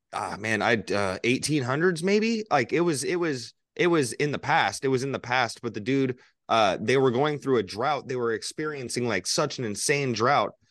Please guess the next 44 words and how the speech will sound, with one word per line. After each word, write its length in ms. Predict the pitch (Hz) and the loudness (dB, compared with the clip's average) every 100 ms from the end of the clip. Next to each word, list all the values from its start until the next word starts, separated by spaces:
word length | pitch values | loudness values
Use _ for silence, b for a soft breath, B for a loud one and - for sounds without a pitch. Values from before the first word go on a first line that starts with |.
| _ _ | _ _
I, 140 | 107 120 | -2 0
I 80 | 117 | 0
believe 400 | 120 123 185 180 | 2 4 4 2
in 100 | 143 | -2
San 260 | 156 143 | -4 -4
Francisco. 640 | 135 127 151 147 - 76 - b b _ | -6 -4 -2 -2 -4 -6 -8 b b _
And 240 | 104 117 120 | 0 2 2
the 60 | |
guy 200 | 110 135 | 2 2
basically 480 | 156 143 127 135 131 | 4 2 2 0 0
was 160 | 120 110 | 2 2
like, 260 | 107 98 - b _ _ _ | 2 0 -6 b _ _ _
"If 180 | 120 113 | 0 2
you 80 | 127 | 0
guys, 300 | 147 147 127 | 2 0 -2
you 120 | 117 | -4
guys 260 | 120 123 120 | 0 0 -2
just 160 | 117 - | -10 -10
need 60 | |
to 40 | 113 | -2
get, 260 | 113 - - | -2 0 2
uh, 160 | 107 | 0
get 240 | 85 135 147 | 2 2 2
me 100 | 135 | 0
up 140 | 139 | -2
on 80 | 127 | -4
the 80 | 101 | -6
top, 240 | - 123 - | -2 -4 0
uh, 160 | 104 85 | 0 0
the 120 | 87 | -6
top 240 | 98 123 113 | -4 -4 -2
of 40 | |
the 60 | 110 | -4
tallest 400 | 117 131 139 - | -2 0 -2 0
tower, 400 | 135 143 151 147 | 0 0 -2 -4
and 120 | 117 | -6
I'm 60 | 117 | -6
gonna 140 | 98 | -6
shoot 260 | 87 - 131 - | -4 -2 -2 0
this 160 | 135 | 0
shit 240 | - 139 107 | 2 0 0
into 180 | 117 | -2
the 100 | 101 | -4
sky, 440 | 95 - 139 156 | -4 0 2 2